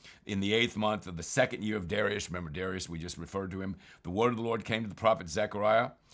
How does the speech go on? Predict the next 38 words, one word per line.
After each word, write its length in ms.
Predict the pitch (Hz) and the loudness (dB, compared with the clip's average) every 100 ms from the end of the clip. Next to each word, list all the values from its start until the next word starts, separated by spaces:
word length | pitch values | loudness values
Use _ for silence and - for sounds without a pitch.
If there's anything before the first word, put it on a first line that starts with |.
| - - | -20 -10
son 300 | - 113 113 | -2 0 0
of 80 | |
Berechiah, 960 | 85 110 113 101 - - 120 123 147 - - - - - | 0 4 4 2 0 2 4 8 6 4 -10 -20 -20 -8
the 100 | 92 | -6
son 240 | - 123 | 0 0
of 160 | 113 95 - | 0 -2 2
Iddo. 540 | 127 123 104 76 - - _ _ _ - - | 4 4 0 -2 -6 -14 _ _ _ -20 -8
The 80 | 92 | 0
Lord 260 | 107 123 | 4 4
was 140 | 113 98 | 4 4
very 280 | 127 131 - | 6 6 8
angry 360 | 165 185 165 | 6 8 4
with 160 | 147 120 | 4 2
your 100 | 117 | 0
forefathers. 640 | - 113 101 101 90 87 | 0 0 2 0 0 -2
Therefore 280 | 87 120 110 | 0 0 0
tell 220 | 98 127 | 4 4
the 60 | 127 | 4
people, 300 | 135 165 123 | 2 0 0
this 220 | 101 104 | -4 -4
is 100 | 98 | -4
what 120 | 101 | -6
the 80 | 104 | -4
Lord 200 | 113 120 | 0 2
Almighty 360 | 120 123 127 131 | 4 4 4 4
says. 340 | - 156 98 | 4 4 4
Return 400 | 90 90 123 135 | -4 -2 2 2
to 60 | 139 | 2
me, 100 | 135 | -2
declares 400 | 127 - 139 131 | -2 2 2 2
the 80 | 127 | 0
Lord, 260 | 135 143 | 2 2
and 140 | 117 107 | 2 0
I 60 | |
will 120 | 110 | 0
return 420 | 101 101 120 131 127 | -2 -2 2 4 4
to 60 | |
you." 240 | 127 98 | 2 0